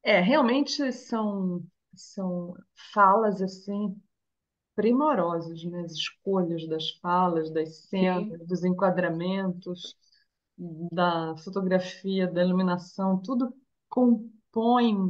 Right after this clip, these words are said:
Speaker 1: de uma forma impressionante, né? Um talento muito grande do diretor, né?
Speaker 2: Sim. Então, e o Bárbara, <laughs> eu brinco que o filme Bárbara é,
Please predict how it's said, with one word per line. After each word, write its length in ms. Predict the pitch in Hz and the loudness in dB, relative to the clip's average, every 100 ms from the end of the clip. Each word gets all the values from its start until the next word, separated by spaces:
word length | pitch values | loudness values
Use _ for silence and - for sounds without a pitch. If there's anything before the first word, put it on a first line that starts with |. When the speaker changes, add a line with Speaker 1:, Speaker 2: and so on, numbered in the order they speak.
| 180 180 | 0 -4
Speaker 1:
de 180 | 175 190 | -8 -6
uma 140 | 202 190 | -6 -6
forma 400 | 214 214 214 208 | -4 0 0 -2
impressionante, 1040 | 196 214 220 190 - 208 185 175 160 - 170 | -4 -4 -4 -4 -4 -2 0 -2 -6 -10 -10
né? 240 | 175 180 180 _ _ | -8 -8 -10 _ _
Um 160 | 190 190 | -4 0
talento 680 | 226 208 196 214 262 254 226 | 4 6 6 4 2 0 -4
muito 280 | 202 233 220 | -4 -6 -4
grande 460 | 190 170 165 165 | -4 -4 -6 -10
do 160 | 160 180 | -10 -10
diretor, 560 | 165 165 165 - 160 | -8 -10 -12 -14 -12
né? 240 | 165 170 180 175 _ _ _ _ _ _ _ _ _ _ _ | -10 -10 -10 -14 _ _ _ _ _ _ _ _ _ _ _
Speaker 2:
Sim. 300 | 151 143 143 _ _ _ - - - | -10 -10 -12 _ _ _ -20 -18 -8
Então, 300 | 226 233 190 | -8 -6 -8
e 80 | 185 | -6
o 80 | 220 | -10
Bárbara, 840 | 139 190 285 311 - 151 139 113 _ _ _ _ _ | -8 -8 -6 -8 -8 -8 -8 -14 _ _ _ _ _
<laughs> 460 | - - 196 190 - | -12 -10 -10 -10 -10
eu 140 | 175 156 | -8 -8
brinco 440 | 160 185 185 165 - | -10 -10 -12 -18 -18
que 640 | - 160 147 143 139 139 _ | -12 -10 -8 -10 -12 -16 _
o 80 | 160 | -14
filme 360 | 143 - 185 165 | -10 -8 -8 -10
Bárbara 760 | 135 175 233 226 147 139 131 147 _ _ - - - _ _ _ _ | -8 -6 -6 -8 -12 -12 -16 -20 _ _ -20 -20 -20 _ _ _ _
é, 1000 | 165 165 170 170 165 160 156 147 143 | -4 -4 -6 -6 -8 -8 -12 -12 -12